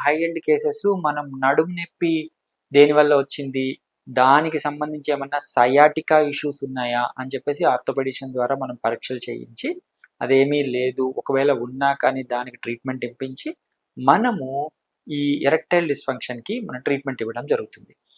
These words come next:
So ఈ క్రానిక్ పెయిన్స్ అంటే చాలా కాలంగా ఉన్న పెయిన్స్ వల్ల, ఆ, అంగస్తంభన అనేది జరగదు.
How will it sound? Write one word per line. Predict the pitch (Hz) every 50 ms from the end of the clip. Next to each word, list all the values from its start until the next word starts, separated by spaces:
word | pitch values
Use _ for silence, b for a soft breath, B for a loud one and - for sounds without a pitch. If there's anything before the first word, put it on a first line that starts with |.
| B B B B B B B - - -
So | 240 240 240 247
ఈ | 170 185 208 202 202 _ _ _ -
క్రానిక్ | 175 175 175 180 196 214 226 233 240 240 247 247 _ _ _ -
పెయిన్స్ | 165 156 156 147 123 151 - - - 151
అంటే | 143 151 151 - - 220 277 320 302 - - - -
చాలా | 117 117 123 135 160 175 180 185 185 196 190 - -
కాలంగా | - 147 139 143 143 151 156 156 156 147 151 156 151 151
ఉన్న | 143 127 - - - 147 208 302 - - _ _ _ _ _ _ _ _ _ _ -
పెయిన్స్ | 139 139 160 190 214 196 - - 151
వల్ల, | 143 123 113 107 107 123 165 233 302 - _ _ _ _ _ _ _ _ _ _ _ - -
ఆ, | 143 139 139 139 135 - - -
అంగస్తంభన | 143 156 175 185 202 202 - - 180 156 151 147 139 135
అనేది | 127 123 123 127 - 208 -
జరగదు. | - 123 117 120 107 110 - _